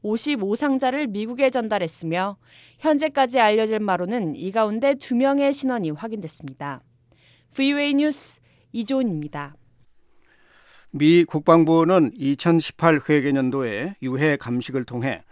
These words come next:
Speaker 2: 한국 전쟁 중 실종된 미군 서른일곱 명의 신원을 확인했다고 밝혔습니다. 올해 미국이 북한으로부터 받은 미군 유해 중 두 구의 신원이 확인된 것도 포함됐습니다. 이현철 기자가 보도합니다.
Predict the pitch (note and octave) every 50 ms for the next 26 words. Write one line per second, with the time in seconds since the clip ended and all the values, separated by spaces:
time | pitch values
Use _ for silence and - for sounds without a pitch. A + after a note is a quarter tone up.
0 | _ _ _ - - C#3 C3+ C#3 C#3 D3 C#3+ - D#3 C#3+ C3+ C3 C#3+ C3+ C3 A#2+
1 | D3 C#3 B2 - D3+ C#3 - - B2 A#2 A2+ A#2+ C#3+ D3 D3 C#3 D3 B2+ B2 B2
2 | A#2+ A#2+ C#3 C3+ B2+ - - D3+ D3+ C3+ - A#2 A#2+ B2+ A#2+ D3 D3+ D3+ D3 D3+
3 | D3 D3 C3+ A#2+ - - A#2+ A2+ G#2+ A#2+ C#3+ D3+ D3 _ _ _ _ - - F3+
4 | D#3 D#3+ D3+ C#3 A#2 - - A2 G#2 G2+ A2+ C3 A#2+ - A#2 A2 - F#2 - -
5 | G#2 F2+ - - - - - - - _ _ _ _ _ _ _ _ _ _ _
6 | _ _ - C#3 C#3 D3+ D#3+ D#3 D#3+ D#3 C3 C#3 D3+ D#3 F3 E3 D3 G#2+ E2+ -
7 | - C#3 C3+ - D#3 D#3 D3+ D3+ D#3 D3 C3+ C3+ - D#3 D3 C#3 - A#2+ C3 C3
8 | D#3+ D3 B2+ A2+ B2 B2+ C3 C3+ C#3 B2+ A#2 A#2+ A2+ A#2+ B2+ A#2+ C#3 B2 G2+ G#2
9 | C#3 F#3 _ _ _ _ - - C3 C#3 C#3+ C#3 C3 C#3+ C#3+ C#3+ D3 D#3+ D#3+ D3
10 | - - E3 D#3 C#3+ B2+ A#2+ G#2+ - C#3+ B2 C#3 C3 A2+ A#2 G#2 G#2 G2+ G2 -
11 | - C#3 C3+ A#2+ - - D#3+ C#3+ C#3 C3+ A#2+ A#2+ G#2 - - F#2 E2 - - -
12 | - _ _ _ _ _ _ _ _ _ _ - B2+ C#3 D3+ E3+ E3 D#3 - D#3
13 | D3+ D3 C#3+ D3 C#3+ D3 D#3+ C#3+ C#3 A2+ F#2 F#2+ F2+ - _ _ - - -